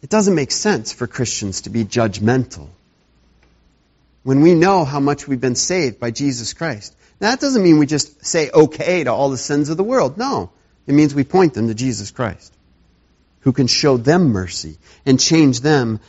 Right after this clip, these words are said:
as well. Mercy becomes like a flood of water that overflows in our lives. It becomes like a, a beam of light that is shown into our life through Jesus Christ, through his cross and his resurrection. And then we become a, a mirror,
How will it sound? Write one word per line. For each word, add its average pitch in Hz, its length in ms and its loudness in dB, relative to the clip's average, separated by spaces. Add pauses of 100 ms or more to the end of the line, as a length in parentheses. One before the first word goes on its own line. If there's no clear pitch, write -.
(140)
as 120 160 -4
well. 123 460 0 (1120)
Mercy 180 340 6
becomes 156 480 2
like 135 140 -6
a 131 60 -6
flood 160 500 -4
of 117 120 -8
water 123 580 -6
that 110 140 -16
overflows 127 840 -4
in 101 80 -12
our 107 140 -14
lives. 117 480 -14 (640)
It - 20 -20
becomes 208 280 0
like 190 140 0
a, 151 100 -2 (160)
a 156 80 -2
beam 220 420 6
of 151 160 4
light 202 280 4
that 156 100 0
is 147 80 0
shown 220 400 6
into 190 220 6
our 196 180 6
life 180 360 4
through 156 140 6
Jesus 185 480 2
Christ, 196 360 2
through 165 140 2
his 156 120 -2
cross 196 480 0
and 165 80 0
his 147 140 -2
resurrection. 185 840 0 (360)
And 180 120 2
then 180 160 6
we 240 140 4
become 208 360 0
a, 160 120 -2 (160)
a 170 100 2
mirror, 185 680 6